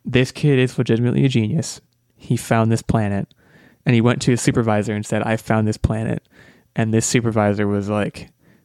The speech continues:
"This is a golden opportunity for us to," like you said, Tactic, like, drum up a lot of great publicity.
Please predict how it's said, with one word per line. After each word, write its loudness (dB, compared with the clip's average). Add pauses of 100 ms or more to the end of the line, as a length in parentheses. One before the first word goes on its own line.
(140)
"This 2
is -2
a 6
golden 2
opportunity 2
for -2
us 0
to," -2
like 0
you 4
said, -2
Tactic, -4
like, -8 (520)
drum 2
up 0
a 4
lot 2
of -2
great 0
publicity. -4